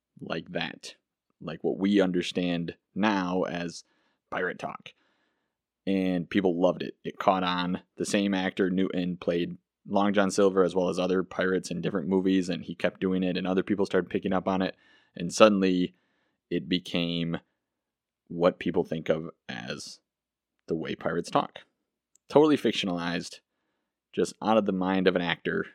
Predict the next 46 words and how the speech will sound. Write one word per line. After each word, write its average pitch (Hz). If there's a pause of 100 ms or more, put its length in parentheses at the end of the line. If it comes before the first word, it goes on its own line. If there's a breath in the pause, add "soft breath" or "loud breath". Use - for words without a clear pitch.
(200)
and 85
somehow 87
became 85
part 85
of 85
our 82
culture. - (1000)
Kinda 175
cool. 117 (880)
It's -
fun 143
to 143
do, 120 (180)
<laughs> -
I'm 110
not 104
gonna 98
lie. 92
I -
mean, 90
it's 90
fun 98
to 85 (580 soft breath)
talk -
like 87
a -
pirate, 87 (600)
but, 92
uh, 90
is 87
not 92 (180)
actually 90
historically 85
accurate, 92
and 80
so 87
I'm 78
not 85
gonna 82
be 90
doing 87
the 90
episode 85
with 87
that 82
accent. 85